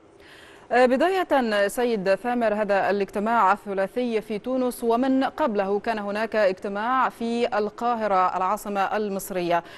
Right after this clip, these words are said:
نحن نرى الآن سيد ثامر أن الأزمة الليبية لن تخرج حلولها عن ثلاث، وهي حلول عربية، إسلامية، إفريقية وأرو متوسطية أيضاً. كيف ترى الجهود الحثيثة التي تقوم بها دول الجوار أولاً العربية؟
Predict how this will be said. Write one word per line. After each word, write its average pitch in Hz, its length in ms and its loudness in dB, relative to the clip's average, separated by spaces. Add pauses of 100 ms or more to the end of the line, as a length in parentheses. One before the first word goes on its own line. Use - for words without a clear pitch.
(140)
نحن 320 280 2
نرى 320 220 4
الآن 254 680 0
سيد 208 500 -2
ثامر 226 340 -4
أن 202 180 -4
الأزمة 208 400 -2
الليبية 190 460 -2
لن 226 320 -2
تخرج 240 480 -2 (420)
حلولها 247 500 0
عن 240 360 -2
ثلاث، 196 520 -4
وهي 226 520 0 (320)
حلول 247 340 -2
عربية، 196 600 0
إسلامية، 214 920 -2
إفريقية 254 640 -2
وأرو 233 300 2
متوسطية 208 840 -2
أيضاً. 175 300 0 (280)
كيف 339 300 0
ترى 220 400 0
الجهود 196 520 -2
الحثيثة 196 500 -4
التي 196 240 -4
تقوم 214 380 -4
بها 202 240 0
دول 214 360 0
الجوار 220 680 0
أولاً 214 520 0
العربية؟ 175 640 -2